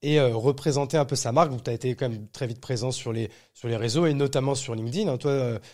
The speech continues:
on, on te voit peut-être un petit peu moins maintenant. C'est de manière, euh, c'est plus maintenant, euh,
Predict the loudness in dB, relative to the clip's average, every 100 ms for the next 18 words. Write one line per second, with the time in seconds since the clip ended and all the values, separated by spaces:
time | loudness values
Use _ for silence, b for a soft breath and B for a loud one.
0 | b b -8 -6 -6 -2 0 2 0 0
1 | -2 -2 0 0 2 6 6 6 4 0
2 | 0 -4 0 2 4 2 4 4 4 0
3 | -2 -6 -4 -2 0 2 4 4